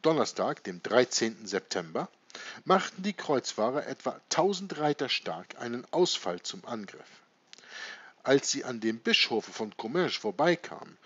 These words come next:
sprach ihnen dieser Mut zu mit der Versicherung, er werde am Tage des jüngsten Gerichts ihr Zeuge sein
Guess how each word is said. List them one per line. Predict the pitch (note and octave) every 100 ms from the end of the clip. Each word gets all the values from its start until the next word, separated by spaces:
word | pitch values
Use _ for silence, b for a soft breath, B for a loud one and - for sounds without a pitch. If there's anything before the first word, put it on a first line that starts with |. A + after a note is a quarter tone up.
| B
sprach | - - B2+ E3 F3+
ihnen | - F3+ E3+
dieser | D3+ G3+ G3+
Mut | G3 A3 -
zu | - G2 F2
mit | - -
der | G#2+
Versicherung, | - E2+ B2 D#3 - F#2+ - B B
er | B2+ A#2
werde | C#3 F3+ F3 A#2
am | A2+ -
Tage | - E3 F3+ D#3+
des | A2+ -
jüngsten | E3 F#3+ - F3+
Gerichts | F3+ G3 - - -
ihr | E3+ E3+ F#3 -
Zeuge | G3 G3+ E3+
sein | A#2 A#2 A#2